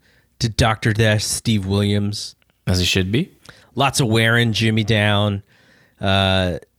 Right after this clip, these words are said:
Speaker 1: you know, Doc's got him in, in, in holds and tying him up, and Jimmy's gotta get the ropes, and Jimmy comes off the top rope. Doc catches him, or not the top rope, I guess it
Speaker 2: Second.
Speaker 1: would have been the second rope. Doc catches him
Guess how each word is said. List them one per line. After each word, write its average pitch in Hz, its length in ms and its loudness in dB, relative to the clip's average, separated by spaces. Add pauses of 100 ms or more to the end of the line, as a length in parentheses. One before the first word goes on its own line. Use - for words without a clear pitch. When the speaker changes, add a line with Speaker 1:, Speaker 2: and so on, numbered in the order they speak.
(300)
Speaker 1:
you 104 120 -4
know, 90 100 -2
Doc's 117 380 -2
got 110 240 0
him 104 80 -2
in, 101 380 -2
in, 110 220 -8
in 113 140 -8
holds 113 560 0
and 107 160 -2
tying 123 320 0
him 110 140 0
up, 110 280 0
and 92 280 -4 (420)
Jimmy's 117 300 -2
gotta 113 180 -2
get 110 140 -6
the 98 80 -4
ropes, 151 720 -2
and 92 260 -4 (600)
Jimmy 170 320 -2
comes 139 260 -2
off 143 200 -2
the 120 80 -6
top 143 380 -2
rope. 127 420 0 (520)
Doc 135 400 -2
catches 135 480 0
him, 117 360 0
or 123 120 0
not 127 160 0
the - 100 -18
top 104 240 -2
rope, 87 120 -4
I 98 40 -4
guess 123 120 -4
it - 20 -2
Speaker 2:
Second. - 160 -2
Speaker 1:
would - 60 -2
have - 20 -6
been 92 80 -8
the 92 40 -8
second 107 260 -2
rope. 90 220 -6 (460)
Doc 160 300 -2
catches 160 420 0
him 131 400 -2